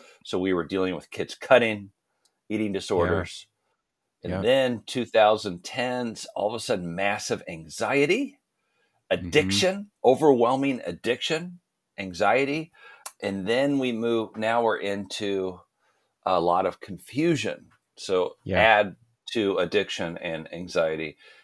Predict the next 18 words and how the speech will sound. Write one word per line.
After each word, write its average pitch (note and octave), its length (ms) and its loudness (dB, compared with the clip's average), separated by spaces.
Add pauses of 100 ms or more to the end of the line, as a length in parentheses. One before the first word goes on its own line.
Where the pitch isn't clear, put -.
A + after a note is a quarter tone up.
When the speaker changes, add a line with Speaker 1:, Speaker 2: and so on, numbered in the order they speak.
(140)
Speaker 1:
now F2 560 0 (460)
identity E2 580 0
issues. - 540 -8 (140)
And D#2+ 400 -4
it's G#2+ 200 0
getting G2+ 340 2
more, F#2+ 500 2
dude, A#2+ 440 6
it's A#2+ 200 -2
getting D3 340 4
more C#3 280 8
and C3 120 0
more A#2+ 160 2
<laughs> - 240 -2
complicated. G#2+ 920 2 (420)
And G2 280 2
I G#2 100 6
was A2 260 2